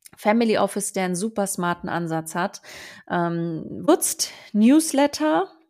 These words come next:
und Dokumente, denn die positionieren euch noch mehr als Thought Leader, ja. Und ich zeige euch auch mal meine Zahlen und die Statistiken komplett auf LinkedIn. Und jeder, der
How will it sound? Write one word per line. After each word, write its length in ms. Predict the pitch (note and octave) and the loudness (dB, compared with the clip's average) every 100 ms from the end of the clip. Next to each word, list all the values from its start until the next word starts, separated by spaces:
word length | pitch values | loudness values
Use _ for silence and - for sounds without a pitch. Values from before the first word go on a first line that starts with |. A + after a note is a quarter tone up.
| _ | _
und 200 | A#3 A#3+ | 2 4
Dokumente, 920 | C4 A#3+ G#3 G#3+ C4 - G3 G3+ D4+ - - - _ - | 4 4 4 4 2 2 2 2 0 -6 -20 -20 _ -6
denn 300 | F#3 G#3 G#3 | 2 2 6
die 160 | C4 | 4
positionieren 720 | C#4+ C#4 A#3 A#3 - A3+ A3+ | 4 2 0 -2 0 2 2
euch 160 | F#3+ G3 | 0 0
noch 260 | G#3 A#3 - | 0 0 2
mehr 320 | G#3+ G#3+ - | 2 2 2
als 340 | F#3+ F#3 - _ | -2 -2 -10 _
Thought 540 | - G3 F#3 F#3 - - | -2 2 2 2 -8 -12
Leader, 560 | E3+ D#3+ - - F3+ _ - - | -6 -4 -2 -6 -10 _ -20 -4
ja. 320 | F3 F3+ A#3+ - - - - | 0 0 -2 -10 -20 -12 -2
Und 360 | G3 G3 F#3+ | 2 2 0
ich 320 | - G3 - _ | -4 -8 -8 _
zeige 320 | - A#3+ A#3+ B3+ | -2 2 2 2
euch 140 | B3 | 0
auch 100 | F#3+ | -4
mal 320 | G3 F#3+ F#3 | -4 -2 -2
meine 300 | F3+ F3+ F3 | -2 -4 -6
Zahlen 480 | - A3+ A#3 C4+ C#4+ | -6 -2 0 0 -2
und 240 | - F#3+ | -4 -6
die 60 | F#3 | -6
Statistiken 760 | - F#3+ B3 - B3+ B3+ A#3+ B3+ - _ _ _ _ _ - - | -6 -4 -4 -4 -4 -2 -2 -4 -8 _ _ _ _ _ -20 -6
komplett 380 | - G3+ A#3 A#3+ | 0 2 2 2
auf 160 | A3 | 0
LinkedIn. 600 | G#3+ G#3+ A3 G#3 G#3 G#3 G3+ _ _ _ _ _ _ _ | 0 0 2 2 2 0 -4 _ _ _ _ _ _ _
Und 420 | - G3 F#3 F#3 - - - - | 2 4 4 0 -4 -18 -20 -16
jeder, 360 | - G#3+ C4+ C#4 | 0 4 6 6
der 500 | A#3 A3+ A3 A3 - | 4 4 4 2 -4